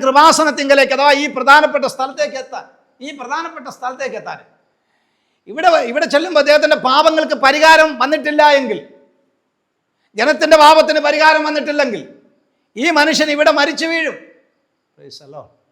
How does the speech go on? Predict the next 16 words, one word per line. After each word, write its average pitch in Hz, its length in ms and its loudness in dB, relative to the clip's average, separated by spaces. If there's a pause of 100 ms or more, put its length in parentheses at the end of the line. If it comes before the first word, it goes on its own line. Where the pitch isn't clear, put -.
(1120)
അപ്പോൾ 247 200 -4
ഒരു 381 160 0
കാര്യം 294 220 2
കൂടെ 302 200 4
പറഞ്ഞ് 302 260 0 (400)
മേലോട്ട് 294 300 -2
വരാം. 285 220 4
ഞാൻ 277 120 -2
പറഞ്ഞതുപോലെ, 277 400 0
മുമ്പേ 294 220 4
പറഞ്ഞതുപോലെ, 294 480 4 (720)
കഴിഞ്ഞ 285 240 -2 (460)
പാർട്ടിൽ 285 300 2
നമ്മൾ 285 220 0
ചിന്തിച്ചതുപോലെ, 285 500 2 (100)
ഈ - 20 -2